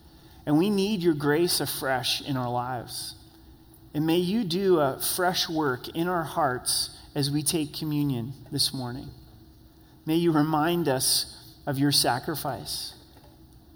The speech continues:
And would you take areas of our lives where we're wan-,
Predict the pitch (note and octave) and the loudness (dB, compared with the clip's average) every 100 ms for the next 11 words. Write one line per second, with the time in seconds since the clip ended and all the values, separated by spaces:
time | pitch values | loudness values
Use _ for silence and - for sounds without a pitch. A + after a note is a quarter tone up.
0 | - - - - - - - D3+ D#3+ D#3 | -20 -20 -20 -20 -20 -20 -4 0 2 2
1 | F3+ F#3+ E3+ E3 C3 D3 E3+ E3+ E3+ D3+ | -2 0 0 0 0 2 4 4 4 2
2 | C#3+ C#3 C3+ D3 C3+ C#3 B2+ B2+ A#2+ C3 | 2 4 4 2 2 0 2 4 2 2
3 | C#3+ D3 | 2 0